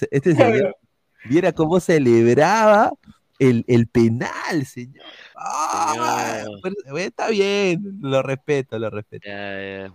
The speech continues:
Speaker 1: Digo, Diego Aro les dio la mano y no pudieron. César Gil, le
Speaker 2: No,
Speaker 1: mandamos un
Speaker 2: no, era
Speaker 1: saludo.
Speaker 2: la mano, señor.
Speaker 1: Sporting Cristal es un, es el equipo más conocido y reconocido en el extranjero, más aún en Argentina, que es un país pelotero.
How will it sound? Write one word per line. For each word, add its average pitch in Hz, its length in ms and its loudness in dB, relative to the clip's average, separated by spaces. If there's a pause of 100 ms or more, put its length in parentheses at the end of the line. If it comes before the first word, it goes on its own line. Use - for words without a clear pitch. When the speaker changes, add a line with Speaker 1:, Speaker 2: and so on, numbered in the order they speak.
Speaker 1:
Digo, 151 260 -2
Diego 180 360 0
Aro 190 220 2
les 147 180 0
dio 165 120 0
la 170 160 0
mano 170 240 -4
y 156 60 -2
no 156 180 -2
pudieron. 143 720 2 (500)
César 156 460 -4
Gil, 151 540 0 (320)
le 226 60 0
Speaker 2:
No, 233 280 4
Speaker 1:
mandamos 262 120 2
un 262 60 2
Speaker 2:
no, 139 100 4
era 151 100 2
Speaker 1:
saludo. 135 360 2
Speaker 2:
la - 80 -2
mano, 170 220 -4
señor. - 640 -12 (360)
Speaker 1:
Sporting 143 460 -4
Cristal 123 720 -2 (360)
es 117 180 -4
un, 139 160 -4
es 127 180 -6
el 127 100 -2
equipo 123 320 -4
más 135 240 -4
conocido 135 640 -2
y 135 40 0
reconocido 113 640 -4
en 127 60 -4
el 123 40 -2
extranjero, 110 520 -4
más 117 240 -6
aún 123 180 -4
en 127 60 -6
Argentina, 113 520 -6
que 117 80 -10
es - 100 -12
un 123 120 -8
país 110 280 -4
pelotero. 104 640 -4